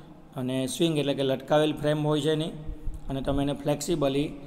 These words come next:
મોટા જે દાગીના હોય છે, ત્યાં લઈ જઈને એની સપાટી ઉપર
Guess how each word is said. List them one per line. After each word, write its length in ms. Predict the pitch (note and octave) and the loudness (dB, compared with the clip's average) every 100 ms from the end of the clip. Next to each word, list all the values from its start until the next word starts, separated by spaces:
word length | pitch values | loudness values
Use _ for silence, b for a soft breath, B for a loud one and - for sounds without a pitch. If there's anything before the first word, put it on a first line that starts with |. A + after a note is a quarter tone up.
| B B B - - C3+ | B B B -12 -8 -2
મોટા 340 | C#3+ C#3+ F3+ | 0 6 6
જે 120 | E3+ | 6
દાગીના 440 | D#3+ D3 D3 C#3+ C3+ | 6 4 4 2 4
હોય 220 | B2 B2 | 2 2
છે, 160 | B2+ - - - - | 0 -2 -4 -6 -4
ત્યાં 240 | D3+ C#3+ | 0 4
લઈ 120 | D3+ E3 | 6 6
જઈને 300 | C#3 B2+ B2+ C3 - | 4 2 -2 -6 -8
એની 180 | C3 C#3+ | -6 -4
સપાટી 460 | C#3 A#2+ C3 B2 A#2+ | -4 -2 0 0 -2
ઉપર 340 | A#2+ A#2 A#2+ | -4 -6 -6